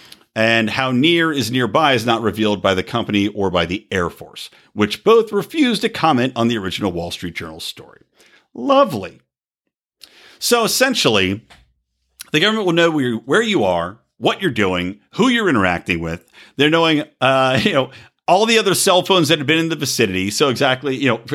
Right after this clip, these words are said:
as this article points out, and as I'm thinking, if you have a protest or a demonstration, they can show exactly who was there, exactly who, who you're interacting with. They can track you down.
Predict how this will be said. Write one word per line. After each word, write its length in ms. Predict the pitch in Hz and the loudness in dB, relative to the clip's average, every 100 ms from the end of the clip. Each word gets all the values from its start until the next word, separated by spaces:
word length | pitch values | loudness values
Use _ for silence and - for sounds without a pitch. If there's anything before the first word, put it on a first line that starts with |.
| 143 | 0
as 200 | 135 120 | 0 0
this 140 | 156 | -2
article 280 | 151 123 113 | 0 0 -2
points 280 | 117 101 - | -2 -2 2
out, 160 | 110 104 | 0 0
and 260 | 98 87 117 | -6 -6 -2
as 160 | 98 | 0
I'm 160 | 139 135 | 0 0
thinking, 400 | 98 85 95 92 _ - _ - | -4 -2 -4 -6 _ -20 _ -6
if 100 | 127 | 0
you 80 | 151 | 2
have 80 | |
a 80 | 131 | 0
protest 600 | 131 170 156 170 151 - | 0 0 2 2 0 0
or 40 | 113 | 0
a 40 | |
demonstration, 720 | 107 98 92 165 147 151 143 131 - | 0 0 -4 0 0 2 0 -4 -2
they 100 | 117 | -2
can 160 | 120 107 | 0 -2
show 220 | 127 110 | 0 0
exactly 500 | 90 110 123 131 101 | 0 0 0 0 0
who 80 | 107 | 0
was 160 | 92 | 0
there, 220 | 107 104 | 2 2
exactly 400 | 95 - 110 120 | 0 -2 -2 0
who, 260 | 101 113 107 | 0 -2 -6
who 200 | 104 110 | -8 -4
you're 180 | 107 98 | -2 -2
interacting 580 | 98 90 120 123 127 117 | -2 0 0 0 -2 0
with. 220 | 113 107 - - | 0 -2 -8 -4
They 80 | 107 | -2
can 140 | 104 | -2
track 340 | 85 131 120 127 | -2 0 0 0
you 80 | 110 | 2
down. 400 | 110 107 107 | 2 4 2